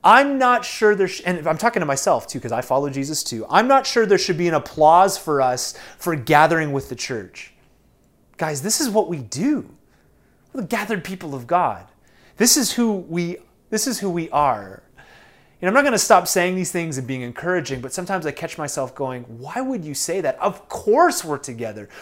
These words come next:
Who cares how busy or not busy our lives are? We're called to be this pe-, community of people, and my time does not take precedent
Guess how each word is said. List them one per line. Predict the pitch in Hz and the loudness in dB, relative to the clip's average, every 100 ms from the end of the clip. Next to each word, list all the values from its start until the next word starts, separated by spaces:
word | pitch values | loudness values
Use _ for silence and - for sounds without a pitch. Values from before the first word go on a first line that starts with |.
| - | -2
Who | - 202 | 4 4
cares | - - 220 262 269 - | 2 -6 2 4 4 0
how | - 220 226 | -2 0 0
busy | 170 240 208 233 | 0 -4 -2 -4
or | 214 196 | -2 -2
not | 170 185 226 180 | 0 -2 -4 -6
busy | 196 180 185 | -6 -4 -2
our | 170 156 | 2 2
lives | 139 147 190 175 131 | 4 2 2 0 -4
are? | 107 120 139 - - - | -4 -4 -6 -14 -18 -6
We're | 214 262 | -4 -2
called | - 208 220 202 | -2 -2 -2 -2
to | |
be | 190 208 | -4 -4
this | 196 - | -4 -6
pe-, | - 214 | -12 -18
community | - - 214 208 170 | -18 -12 -8 -6 -6
of | - | -6
people, | 240 226 156 143 - - - | -8 -4 -2 -2 -6 -14 -6
and | 170 | 0
my | 165 190 233 | 4 4 4
time | - 185 170 170 | -2 -4 -2 -4
does | 147 139 | -4 -4
not | 151 175 180 | -2 -2 -2
take | 185 180 | -8 -8
precedent | - 175 - 143 139 | -6 -4 -4 -8 -10